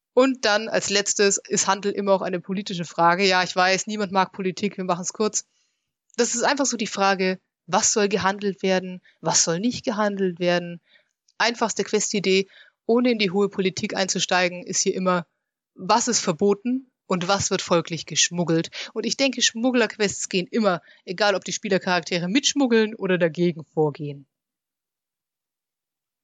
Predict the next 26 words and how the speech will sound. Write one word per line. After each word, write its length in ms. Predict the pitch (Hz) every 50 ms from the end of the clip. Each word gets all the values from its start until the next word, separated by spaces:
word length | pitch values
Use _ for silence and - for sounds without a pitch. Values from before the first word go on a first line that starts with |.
| _ -
Jetzt 240 | 226 262 - -
sind 100 | - 196
wir 80 | 180 175
bei 120 | 185 208
der 80 | 233 240
nächsten 340 | 208 175 - - - - 185
Frage 440 | - - 196 196 202 233 269 294 - -
und 180 | - 220 190
die 100 | 240 240
ist, 340 | 190 208 220 220 - - _ _ _ _ _ -
woher? 520 | 165 170 170 156 220 254 254 220 147 131 _ _ _ _ _ _ _ -
Wohin? 540 | 147 156 165 151 - 208 214 185 147 131 _ _ _ _ _ _ _ _ _ _ _ _ _ _ _ _ _ _ _ -
Das 180 | 262 285 302 247
ist 140 | 196 -
ein 320 | - - 190 180 170 165 151
kurzer 320 | - - 269 269 - 170
Punkt, 300 | 143 - - 175 190 190
aber 260 | - 170 165 165 160
ein 220 | - 156 160 156 139
wichtiger. 460 | 165 160 - - 196 170 196 214 247 254 - _ _ _ _ _ _ _ _ _ _ _ _ _ _ _ _ _ _ _ -
Wenn 300 | 170 175 247 302 330 -
eure 320 | - 247 254 254 247 240
Spieler 400 | - - - - 240 233 240 214
Leuten 340 | 202 196 202 202 208 - 226
unterwegs 460 | 220 208 - 208 180 196 185 - -
begegnen, 640 | - 160 - 175 185 180 - 202 196 196 202 202